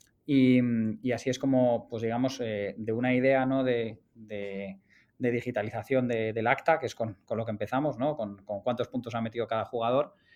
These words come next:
eh, pues fuimos construyendo esta, esta compañía, pues, que actualmente, pues, tiene,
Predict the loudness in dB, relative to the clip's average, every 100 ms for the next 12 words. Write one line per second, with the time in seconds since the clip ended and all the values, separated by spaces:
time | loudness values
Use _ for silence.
0 | _ _ -2 0 0 0 -4 -6 -8 -6
1 | 0 0 0 -2 -2 -2 -2 -2 0 0
2 | -2 -6 -6 -4 -2 -2 -2 -4 -6 -10
3 | -6 -6 -6 -8 -10 -10 -12 -12 -12 -14